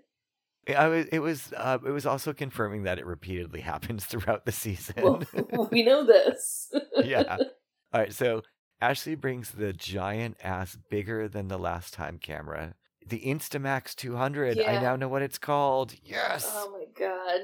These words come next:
Speaker 1: Oh, eBay, here I come.
Speaker 2: It looks like it's
Speaker 1: <laughs>
Speaker 2: really light too. You'd think with a camera like that that it would weigh, like, ten pounds.
Speaker 1: No, no, I'm sure she could knock someone out with it. How could they not? Ugh. All right, so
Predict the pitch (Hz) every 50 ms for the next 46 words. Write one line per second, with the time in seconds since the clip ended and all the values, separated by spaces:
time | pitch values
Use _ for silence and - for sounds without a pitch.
0 | 202 226 - _ _ - - 104 120 117 104 90 - - 120 123 113 127 123 117
1 | 104 113 110 113 101 95 - - 123 113 120 120 110 101 98 247 254 247 214 220
2 | 254 302 403 - - 214 - - 523 480 453 - 320 - 240 214 220 226 208 202
3 | 190 180 175 185 185 196 202 - - - - 214 185 196 226 262 269 277 - -
4 | 202 190 190 190 - 226 220 226 - - 220 - - - 185 185 185 180 170 170
5 | 170 - - 175 185 - - 190 175 - - - 170 165 165 165 - - - -
6 | - - 165 151 139 - - 165 151 131 110 104 - - - - - - _ _
7 | _ _ _ _ _ - 120 110 104 110 101 92 92 90 90 92 92 - - 104
8 | 95 - 101 95 - - 76 85 82 82 - - - 95 87 85 80 78 80 80
9 | 67 62 82 82 - 76 78 78 - _ _ _ _ _ _ _ _ _ _ -
10 | - 98 95 92 82 78 76 69 69 73 78 80 78 73 73 71 - - - _
11 | _ _ _ _ _ _ _ _ _ _ _ _ - - 82 82 76 - - _
12 | - - - 87 82 76 - - - - 95 98 98 92